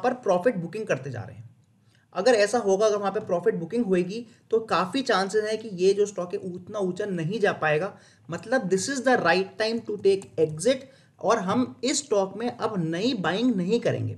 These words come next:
because यहाँ पर नए कॉन्ट्रैक्ट्स नहीं बन रहे। Similarly अगर हम last वाला example देखें जहाँ पे price तो नीचे गिर रहा है but जो open interest है वो भी कम हो रहा है, मतलब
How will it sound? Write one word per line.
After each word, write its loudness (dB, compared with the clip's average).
because -2
यहाँ -8
पर -8
नए -4
कॉन्ट्रैक्ट्स -6
नहीं 0
बन -2
रहे। -8
Similarly 6
अगर 6
हम -2
last 0
वाला 0
example -2
देखें -2
जहाँ -10
पे -6
price 0
तो -2
नीचे 4
गिर 4
रहा 0
है -10
but 2
जो -2
open 4
interest 2
है -8
वो 6
भी 4
कम 2
हो 0
रहा -2
है, -6
मतलब -2